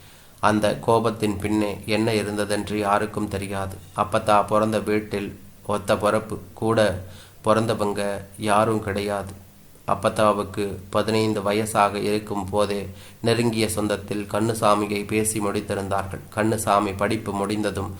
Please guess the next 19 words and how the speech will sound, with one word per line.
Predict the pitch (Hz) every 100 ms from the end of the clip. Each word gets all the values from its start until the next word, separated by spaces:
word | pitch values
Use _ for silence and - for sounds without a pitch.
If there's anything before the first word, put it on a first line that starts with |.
| - - -
கல்யாணம் | 113 113 110 107 104
என்பது | 107 107 104 104
இரு | 104 110
வீட்டு | 107 95 92
சம்மதம். | 98 95 98 - -
கண்ணுசாமிக்கு | 107 110 110 104 104 101 104
அப்பத்தாவின் | 95 107 107 101 98
மீது | 101 107 107
தீராத | 101 107 101 104 110
மாளாத | 101 101 104 104 107
குறையாத | 107 104 104 104 104
காதல். | 95 101 95 87
அப்பத்தாவுக்கு | - 107 117 113 107 104 104
அப்படியெல்லாம் | 101 110 107 104 101 98
எதுவுமே | 101 107 110 104 104
கிடையாது. | 95 98 101 104 95 - - - - -
வண்ண | 107 110 113 95 -
சீரடி | - 117 110 107 104
மண்மகள், | 98 104 104 101 98